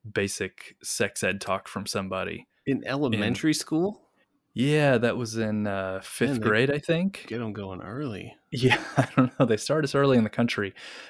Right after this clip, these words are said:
Speaker 1: Um,
Speaker 2: <laughs>
Speaker 1: but, uh, it was, um,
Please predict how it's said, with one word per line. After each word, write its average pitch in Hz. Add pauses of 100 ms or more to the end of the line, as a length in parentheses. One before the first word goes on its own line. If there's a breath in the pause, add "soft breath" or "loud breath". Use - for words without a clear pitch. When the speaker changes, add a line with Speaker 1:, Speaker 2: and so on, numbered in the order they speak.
(100)
Speaker 1:
Um, 139 (160)
Speaker 2:
<laughs> -
Speaker 1:
but, 127 (260)
uh, 120 (120)
it 135
was, 127
um, 104